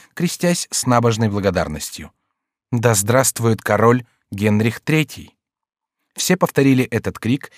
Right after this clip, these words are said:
исключая герцога Франсуа. «А, она насмеялась надо мной», произнёс он, раздирая грудь свою ногтями.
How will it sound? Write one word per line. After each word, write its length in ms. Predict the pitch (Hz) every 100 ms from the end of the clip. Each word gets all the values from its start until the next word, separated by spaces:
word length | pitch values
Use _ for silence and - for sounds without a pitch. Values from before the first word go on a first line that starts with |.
| _
исключая 540 | 180 - 135 - 107
герцога 560 | 90 92 87 95 85 90
Франсуа. 600 | - 92 85 - 82 65 - _ _ _ _ _ _ _ _ _ _ _ _ _ _ _
«А, 880 | 127 127 123 117 113 110 110 113 117
она 180 | 120 117
насмеялась 960 | 123 120 147 143 143 147 151 156 147 160
надо 260 | 151 151
мной», 540 | 156 160 156 156 151 135
произнёс 560 | 110 113 101 117 110
он, 120 | 110
раздирая 480 | 107 101 101 107 101
грудь 260 | 92 101 -
свою 240 | 101 98
ногтями. 600 | 95 92 - 85 73 -